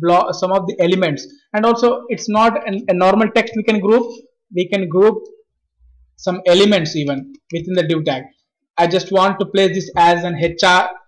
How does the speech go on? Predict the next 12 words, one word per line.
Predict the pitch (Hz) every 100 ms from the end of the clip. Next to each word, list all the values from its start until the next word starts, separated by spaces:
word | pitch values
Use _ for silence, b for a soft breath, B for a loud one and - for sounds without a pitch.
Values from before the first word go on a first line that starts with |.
| _ _ _ 175
H | 170 190
one | 190 170
tag, | 143 123 - - _ _ _ _ _ - _ _ _ - - - - 147 - _ _ _ 156
and | 156 160
I'll | 170 170
close | 180 185 175
this | -
one. | 151 127 - _ _ _ _ _ _ _ _ _ _ _ _ _ _ 143
I'll | 147
hit | 156 165
enter | 127 160
here. | 156 160 190